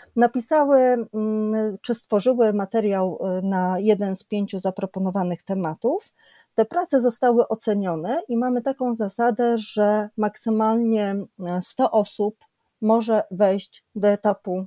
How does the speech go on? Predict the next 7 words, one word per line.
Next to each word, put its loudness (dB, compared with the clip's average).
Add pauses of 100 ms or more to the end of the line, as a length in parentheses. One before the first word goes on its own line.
(140)
kolejnego, 0 (580)
e, 0
sto 0
osób -4
z -14
każdego 2
regionu. 0